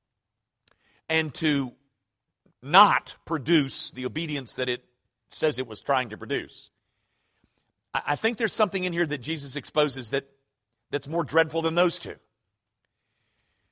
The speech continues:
Guys, notice, <clears throat> this encounter with these legalists, and it begins in verse five, with the Pharisees observing that, um,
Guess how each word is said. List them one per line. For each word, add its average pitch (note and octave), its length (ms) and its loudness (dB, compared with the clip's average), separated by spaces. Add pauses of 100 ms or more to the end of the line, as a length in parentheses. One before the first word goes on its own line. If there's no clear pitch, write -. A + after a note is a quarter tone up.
(380)
Guys, E3+ 240 8
notice, D#3 460 2
<clears throat> G3 680 -2
this F#3 320 0
encounter G3 960 0
with C3+ 240 -6
these E3+ 200 -2
legalists, C#3 800 -2
and C#3+ 120 -4
it C3+ 200 -14
begins D#3+ 520 -2
in D#3+ 100 -6
verse D3 240 -2
five, A#2 480 0 (1700)
with E3 220 2
the E3+ 80 -2
Pharisees D3+ 1000 0 (220)
observing C3+ 880 2 (440)
that, D#3+ 400 2
um, C3+ 460 4